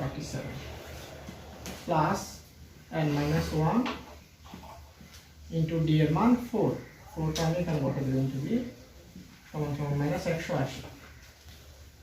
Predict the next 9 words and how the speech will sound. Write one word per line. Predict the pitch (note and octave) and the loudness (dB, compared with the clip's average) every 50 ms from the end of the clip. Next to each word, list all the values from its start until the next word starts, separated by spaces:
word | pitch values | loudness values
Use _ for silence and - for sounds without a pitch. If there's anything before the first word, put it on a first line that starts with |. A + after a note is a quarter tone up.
| - - - - - - - D3 | -20 -20 -20 -20 -12 -8 -2 2
বা | D#3+ D#3+ D#3+ D#3+ F#3 A#3 C#4 - - - - - - - - - - - - - - - - - - - - - - - - - - - D#3+ D#3+ D#3+ | 4 6 6 6 6 4 2 0 -6 -12 -16 -18 -18 -18 -18 -18 -18 -18 -18 -18 -16 -16 -16 -14 -14 -16 -14 -14 -14 -14 -14 -12 -6 -2 2 4 6
n | D#3 D#3 | 6 6
by | E3+ F3+ F3+ - - | 4 4 2 0 2
two, | G3+ G#3 B3 C4+ - - - - - - - - - - - - - - C#3+ | 4 4 4 4 2 -2 -6 -10 -16 -18 -20 -20 -18 -18 -18 -18 -12 -6 0
আমি | D3+ E3 E3 F3+ | 2 2 4 4
যদি | F3 F3+ E3+ D#3+ | 2 2 2 2
গুণ | E3+ E3 D#3+ D#3 - | 4 4 4 4 4
করে | E3 F#3 F#3 F3+ F3+ | 2 0 0 2 4
দিই, | G#3 B3 | 4 4